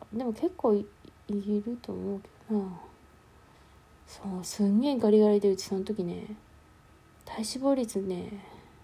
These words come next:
ちゃんと合ってるかわかんない。でも、な-、三パーセントくらいだった気がすんだよね。その、歩いて電気屋で測ったのね。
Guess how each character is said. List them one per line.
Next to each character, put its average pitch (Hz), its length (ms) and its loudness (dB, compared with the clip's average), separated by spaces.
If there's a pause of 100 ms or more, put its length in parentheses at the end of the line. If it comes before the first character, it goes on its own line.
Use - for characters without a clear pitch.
(600)
ち - 100 -10
ゃ 269 60 -2
ん 302 60 0
と 330 200 8
合 294 40 8
っ 294 60 0
て - 140 0
る 294 60 -4
か 214 100 4
わ 202 60 6
か 208 120 4
ん 196 60 2
な 175 60 -2
い。 175 100 -8
で 226 100 2
も、 214 140 2 (1120)
な-、 214 120 -6 (320)
三 - 300 -10
パ 247 160 0
ー 262 60 -2
セ 294 120 -2
ン 294 60 -4
ト 302 80 -6
く - 100 -6
ら 302 100 8
い 294 60 6
だ 294 80 6
っ - 20 -10
た 294 160 -4
気 285 160 -6
が 277 100 -2
す 247 140 -4
ん 208 40 2
だ 170 80 -2
よ - 140 -12
ね。 214 440 -4 (1040)
そ - 160 0
の、 208 120 4
歩 233 220 6
い 269 60 2
て 247 100 2
電 226 300 6
気 262 100 4
屋 254 60 8
で 254 60 4
測 233 260 0
っ - 20 -14
た 175 100 -4
の 160 100 -4
ね。 - 240 -4